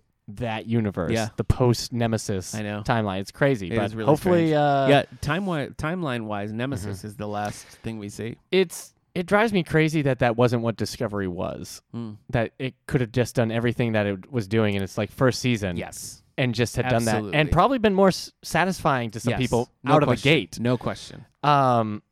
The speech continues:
Speaker 2: I still, even though I've kinda come around on
Speaker 1: Mm-hmm.
Speaker 2: Discovery with the way they've handled some
Speaker 1: Mm-hmm.
Speaker 2: things,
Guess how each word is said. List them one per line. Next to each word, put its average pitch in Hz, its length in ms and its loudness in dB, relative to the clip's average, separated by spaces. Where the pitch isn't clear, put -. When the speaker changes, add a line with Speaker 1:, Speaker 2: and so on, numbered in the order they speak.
Speaker 2:
I 165 100 2
still, 170 400 -2
even 185 240 -2
though 175 120 -2
I've 143 120 -6
kinda 120 200 -6
come 120 200 -8
around 117 440 -6
on 120 80 -2
Speaker 1:
Mm-hmm. 117 80 -4
Speaker 2:
Discovery 120 360 -4
with 117 120 -12
the 110 60 -8
way 104 120 -6
they've 107 160 -8
handled 110 320 -10
some 110 120 -8
Speaker 1:
Mm-hmm. 110 60 -4
Speaker 2:
things, 135 220 -10